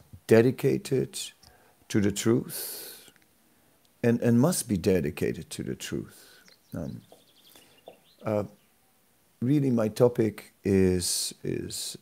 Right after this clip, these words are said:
uh, authenticity. It is, uh, it is about, uh, um,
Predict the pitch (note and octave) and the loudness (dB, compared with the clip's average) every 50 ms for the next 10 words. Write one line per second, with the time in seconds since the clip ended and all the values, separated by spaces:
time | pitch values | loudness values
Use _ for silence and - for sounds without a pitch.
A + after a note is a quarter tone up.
0 | - - - - G1+ G#1 - C#3+ C#3+ - _ _ _ _ _ _ _ _ _ _ | -12 -12 -10 -10 -12 -12 -14 -18 -20 -20 _ _ _ _ _ _ _ _ _ _
1 | _ _ _ _ _ _ _ _ _ _ _ _ - A#2 A#2+ - - - G2 G2 | _ _ _ _ _ _ _ _ _ _ _ _ 2 2 2 2 0 -2 -2 -2
2 | - - - - D#3+ - - - - - - - - - - - _ _ _ _ | -4 -2 -2 0 0 0 -2 -6 -8 -8 -8 -8 -8 -10 -14 -18 _ _ _ _
3 | _ _ _ _ _ _ _ _ _ _ _ _ _ - G2 G2+ - - G#2 F#2+ | _ _ _ _ _ _ _ _ _ _ _ _ _ -4 -4 -2 -2 -2 -4 -2
4 | F#2 - - - - - G2 F#2+ F#2 F2 - - - - F#2+ G2 G2 G2 - G2+ | -4 -6 -8 -10 -10 -6 -4 -2 -2 -2 -4 -6 -6 -6 -4 -4 -4 -4 -4 -6
5 | F#2 F2+ - F#2 E2+ E2 D2+ D2 - - - - - - C#2+ C2 A1 G1+ - - | -6 -4 -2 -2 -2 -2 -4 -4 -6 -10 -10 -8 -6 -4 -2 -2 -4 -4 -6 -10
6 | _ _ _ _ _ _ _ _ _ _ _ _ _ _ _ _ _ _ _ _ | _ _ _ _ _ _ _ _ _ _ _ _ _ _ _ _ _ _ _ _
7 | _ _ _ _ _ _ _ _ _ _ _ _ _ - - _ _ _ _ _ | _ _ _ _ _ _ _ _ _ _ _ _ _ -20 -20 _ _ _ _ _
8 | _ _ _ _ _ _ _ _ _ _ _ - D#2+ E2 E2+ E2+ E2 D#2+ D#2+ D#2 | _ _ _ _ _ _ _ _ _ _ _ -8 -6 -4 -4 -4 -4 -6 -6 -8
9 | D2 C#2+ - - | -10 -10 -14 -16